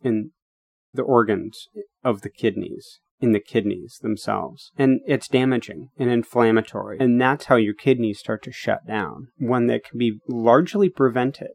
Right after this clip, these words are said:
through changes of diet and lifestyle. And so managing these types of lifestyle diseases should be done with food and your diet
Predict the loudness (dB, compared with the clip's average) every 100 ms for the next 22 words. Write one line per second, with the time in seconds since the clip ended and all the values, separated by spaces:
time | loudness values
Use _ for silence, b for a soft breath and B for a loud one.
0 | -2 -2 0 2 2 2 -8 -8 0 0
1 | 2 -2 -6 -8 -12 -14 -14 -14 -18 -2
2 | -2 2 2 2 2 4 4 2 2 2
3 | 0 _ _ _ _ -4 -2 -4 -4 0
4 | 0 -2 -6 -4 0 -2 -2 -4 -4 -4
5 | -6 -6 -6 -8 -12 -14 -20 _ _ _
6 | -2 2 4 4 2 2 4 2 -6 -2
7 | 4 4 2 0 0 0 0 2 2 2
8 | -4 -12